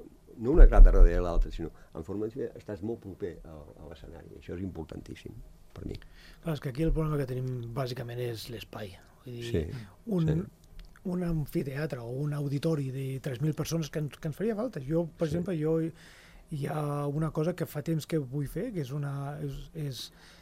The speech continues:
Speaker 2: és el Congrés Mundial de Saxo, que normalment venen entre tres mil i cinc mil
Speaker 1: Hosti,
Speaker 2: persones,
Speaker 1: sí.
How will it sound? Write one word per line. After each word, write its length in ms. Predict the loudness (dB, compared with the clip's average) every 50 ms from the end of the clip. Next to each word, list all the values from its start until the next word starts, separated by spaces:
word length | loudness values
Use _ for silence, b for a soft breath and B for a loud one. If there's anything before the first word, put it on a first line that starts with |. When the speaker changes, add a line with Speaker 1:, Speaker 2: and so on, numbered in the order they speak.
| B B B
Speaker 2:
és 100 | -6 -6
el 80 | -6 -4
Congrés 300 | -4 -2 0 0 0 0 0
Mundial 380 | -2 -2 -2 -2 -2 -4 -4
de 100 | -4 -6 -6
Saxo, 360 | -6 -8 -8 -6 -6 -6 -6
que 80 | -6 -8
normalment 260 | -8 -6 -6 -4 -4 -4 -4
venen 120 | -4 -4 -4 -4
entre 180 | -4 -4 -6 -6
tres 280 | -6 -10 -10 -6 -4
mil 220 | -2 0 0 2 0
i 40 |
cinc 220 | 0 -2 -4 -4 -2
mil 140 | 0 0 -2
Speaker 1:
Hosti, 100 | -2 -2 -4
Speaker 2:
persones, 400 | -4 0 0 0 0 0 -4 -8 -12
Speaker 1:
sí. 80 | -14